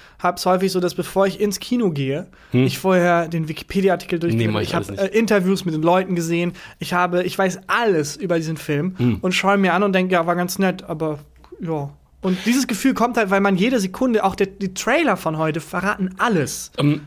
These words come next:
Speaker 2: ja, ich guck auch keinen Trailer. Also ich guck da den Film. Ich hab dir letztens, hab ich dir ein, ein paar Filme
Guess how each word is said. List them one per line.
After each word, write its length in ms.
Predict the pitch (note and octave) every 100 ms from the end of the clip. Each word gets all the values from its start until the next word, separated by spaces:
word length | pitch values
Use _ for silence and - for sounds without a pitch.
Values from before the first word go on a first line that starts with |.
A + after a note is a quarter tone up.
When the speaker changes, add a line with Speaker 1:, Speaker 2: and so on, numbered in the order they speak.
| -
Speaker 2:
ja, 280 | G#3+ D#3 G3+
ich 140 | G#3+ -
guck 200 | A#3+ -
auch 120 | -
keinen 200 | D3+ B2+
Trailer. 340 | D#3 C3 G#2 -
Also 160 | - C3+
ich 60 | C#3
guck 140 | F3+
da 80 | E3+
den 100 | D#3
Film. 180 | F3 D3 -
Ich 120 | -
hab 140 | F#3+
dir 120 | A3 G#3
letztens, 380 | A3+ - F3+
hab 60 | E3
ich 100 | D3+
dir 160 | D#3+ D3
ein, 100 | -
ein 120 | C#3+
paar 140 | C#3+ C#3
Filme 320 | D#3 C3